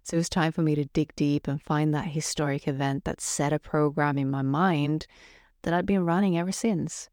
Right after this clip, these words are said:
So now what? I had to pick apart my programming,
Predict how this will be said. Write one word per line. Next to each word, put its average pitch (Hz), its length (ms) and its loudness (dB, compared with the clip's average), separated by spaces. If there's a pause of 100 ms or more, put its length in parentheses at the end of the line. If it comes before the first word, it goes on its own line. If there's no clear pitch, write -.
(1300)
So - 160 0
now 226 240 6
what? 147 300 0 (1300)
I - 40 -2
had 147 120 -2
to - 100 -10
pick - 180 -2
apart 180 240 0
my 196 140 4
programming, 175 680 0